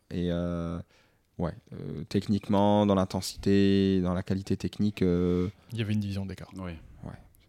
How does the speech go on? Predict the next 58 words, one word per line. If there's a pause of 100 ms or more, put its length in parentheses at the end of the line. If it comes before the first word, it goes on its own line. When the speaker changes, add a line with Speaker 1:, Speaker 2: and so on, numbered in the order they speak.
(100)
Speaker 3:
Puis,
euh,
maintenant,
enfin,
là, (100)
on
est,
euh,
mi-septembre,
après,
euh,
cinq
ou
six
journées, (240)
on
voit
clairement
que (120)
Caen
s-, (120)
fait
partie
des
équipes
favorites
pour
monter,
quoi. (300)
Speaker 2:
Ouais.
Speaker 3:
Même
si
c'est
peut-être
trop
tôt
pour
en
Speaker 2:
Ils
Speaker 3:
parler.
Speaker 2:
sont
un
peu
rentrés
dans
le
rang,
ils
ont
perdu
quelques
matchs
comme
depuis. (220)
Speaker 1:
Un
Speaker 3:
Mais,
Speaker 1:
seul.
Speaker 3:
euh,